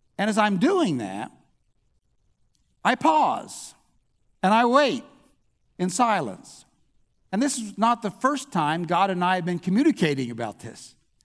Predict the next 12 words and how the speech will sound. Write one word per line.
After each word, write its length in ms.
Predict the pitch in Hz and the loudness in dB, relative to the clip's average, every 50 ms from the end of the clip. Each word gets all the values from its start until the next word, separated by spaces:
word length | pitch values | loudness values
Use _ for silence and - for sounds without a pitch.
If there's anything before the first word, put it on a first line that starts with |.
| _ _ _ _ _ _ _ _ _ _ _ _ _ _ _ _ _ _ | _ _ _ _ _ _ _ _ _ _ _ _ _ _ _ _ _ _
But 100 | - 214 | -2 2
after 280 | 254 277 302 302 - 320 | 2 2 2 0 0 -2
a 80 | 320 | 0
while, 500 | 285 254 220 185 160 151 156 180 226 262 | 2 2 2 4 4 4 2 2 2 0
it 40 | 233 | 0
was 140 | 220 214 185 | -2 -2 -2
just 180 | 220 220 - 226 | -4 -6 -2 0
like 240 | 220 214 208 196 - - - 170 160 | 2 2 2 0 -4 -10 -14 -10 -6
God 420 | 180 233 269 285 285 294 285 285 294 285 220 190 - 147 151 - _ _ _ _ _ _ _ _ _ _ _ _ _ _ - | -4 -2 0 0 0 0 0 -2 -4 -6 -10 -12 -14 -18 -20 -20 _ _ _ _ _ _ _ _ _ _ _ _ _ _ -4
gave 280 | 147 226 254 262 247 220 | 0 2 2 2 2 2
me 180 | 208 196 185 | 2 2 2
words 960 | 170 156 160 202 254 285 294 302 294 285 262 208 - - - - - - - | 0 0 0 0 0 0 0 -2 -2 -4 -8 -10 -12 -14 -16 -16 -18 -20 -20